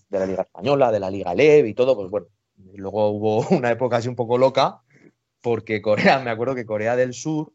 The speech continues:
<clears throat> eh, estuvo, pues, bueno, intentando potenciar su liga,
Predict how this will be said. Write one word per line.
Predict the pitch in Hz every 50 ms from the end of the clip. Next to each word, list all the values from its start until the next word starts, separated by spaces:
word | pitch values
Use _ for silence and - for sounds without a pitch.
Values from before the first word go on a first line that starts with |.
| _
<clears throat> | - 160 202 147 110 110 - _ _ _ _ _ _ _ _ _ _ - - _ - -
eh, | - 101 98 95 95 92 92 92 92 92 90 90 87 -
estuvo, | - - 110 104 104 - - 110 113 120 120 117 117 - _ _ _ _ _ _ _
pues, | - 110
bueno, | 110 117 113
intentando | 110 101 110 101 104 101 117 117 123 127 123
potenciar | 123 123 120 120 113 110 - 117 107 -
su | - - 104
liga, | 107 143 165 147 139 180 -